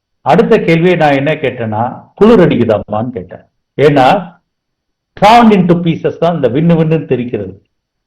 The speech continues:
இது வந்து லொகனைசே ஃபேமிலியினுடைய சென்சேஷன். அதனால அ-, அடுத்த கேள்வியே என்னன்னா, "குளிர் அடிக்குதாமான்னு?" கேட்டேன்.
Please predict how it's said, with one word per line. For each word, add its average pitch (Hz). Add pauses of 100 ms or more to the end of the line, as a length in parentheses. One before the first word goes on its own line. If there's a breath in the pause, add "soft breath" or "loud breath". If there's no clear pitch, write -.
(140)
இது 175
வந்து 160
லொகனைசே 180
ஃபேமிலியினுடைய 143
சென்சேஷன். 143 (800)
அதனால 170
அ-, 135
அடுத்த 220
கேள்வியே 185
என்னன்னா, 143
"குளிர் 226
அடிக்குதாமான்னு?" 127
கேட்டேன். 107